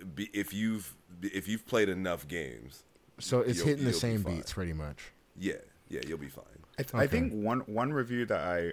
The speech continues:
Speaker 3: I was reading said something about the, the, like, quote unquote, like, normal enemies, um, can be pretty easy, and then the
Speaker 1: Yeah.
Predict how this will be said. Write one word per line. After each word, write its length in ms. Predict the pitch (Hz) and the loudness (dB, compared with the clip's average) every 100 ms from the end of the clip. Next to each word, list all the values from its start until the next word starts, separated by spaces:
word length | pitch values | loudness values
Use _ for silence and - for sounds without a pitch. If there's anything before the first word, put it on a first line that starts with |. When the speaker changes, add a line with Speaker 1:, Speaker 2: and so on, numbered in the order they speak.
| - | -2
Speaker 3:
I 60 | 95 | -2
was 220 | 90 85 | 0 -2
reading 460 | 90 90 87 87 87 | -4 -2 0 -2 -4
said 260 | - 92 | -4 -4
something 400 | - 107 101 104 | -2 -4 -4 -2
about 520 | 90 87 85 85 78 - - - - - - - - - | -2 2 4 4 0 -4 -20 -20 -20 -20 -20 -20 -14 -2
the, 560 | 98 92 87 85 85 90 - - | 0 2 2 0 -2 -6 -14 -10
the, 120 | 98 92 85 | -6 -6 -4
like, 200 | 87 82 - 50 - | -4 -4 -8 -20 -12
quote 180 | - 101 | -2 -2
unquote, 300 | 90 - 78 | 0 -2 -2
like, 160 | 80 87 | -2 -4
normal 480 | 90 92 104 104 71 | -2 0 0 0 0
enemies, 760 | 98 101 107 123 196 - - - - - - - - | 0 0 0 0 -2 -4 -8 -10 -20 -20 -20 -20 -4
um, 540 | 101 98 92 82 85 85 - | 2 4 4 2 -4 -8 -6
can 160 | 113 | -2
be 140 | 95 95 | -2 -2
pretty 320 | - 101 90 | 0 0 0
easy, 380 | 82 92 87 90 | -4 -4 -2 -2
and 140 | 90 | -2
then 140 | 90 | -2
the 80 | |
Speaker 1:
Yeah. 60 | 87 | -4